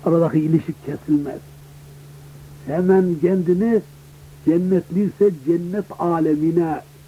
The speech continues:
arş-ı azama doğru çıkıp bir gezdiriyorlar, peygamberimizi gösteriyorlar,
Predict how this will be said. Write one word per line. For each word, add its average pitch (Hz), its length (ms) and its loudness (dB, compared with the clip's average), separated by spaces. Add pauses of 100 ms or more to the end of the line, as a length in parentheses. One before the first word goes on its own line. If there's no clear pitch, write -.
(340)
arş-ı 151 360 -4
azama 156 480 0
doğru 143 280 2 (100)
çıkıp 143 320 -4
bir 143 180 2
gezdiriyorlar, 135 760 0
peygamberimizi 135 840 -2
gösteriyorlar, 139 840 -4